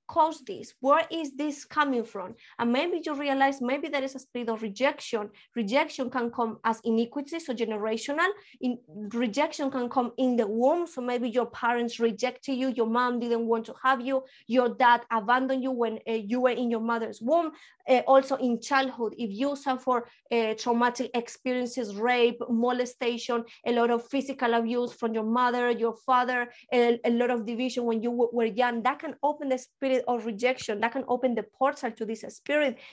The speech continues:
in teenage years, in adulthood. So there is a lot of things that the spirit of rejection can come into your life.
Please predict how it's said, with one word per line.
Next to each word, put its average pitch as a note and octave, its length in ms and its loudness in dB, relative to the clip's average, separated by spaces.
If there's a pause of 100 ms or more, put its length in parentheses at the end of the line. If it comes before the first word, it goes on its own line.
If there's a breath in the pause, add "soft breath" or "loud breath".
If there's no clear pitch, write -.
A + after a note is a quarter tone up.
(100)
in B3 280 2
teenage D4 400 2
years, A3 440 -2
in A3+ 260 -2
adulthood. B3+ 560 2
So A#3+ 180 -4 (220 loud breath)
there C#4+ 200 6
is D#4 160 -4
a C#4 80 2
lot C4+ 200 4
of B3+ 80 -2
things C4+ 180 -4
that A#3 140 0
the A3+ 80 -2
spirit A#3 320 -4
of A#3 180 2
rejection A#3 480 -2
can A3+ 220 -4
come A3 320 -2
into A#3 340 0
your G#3 160 -6
life. B3 280 2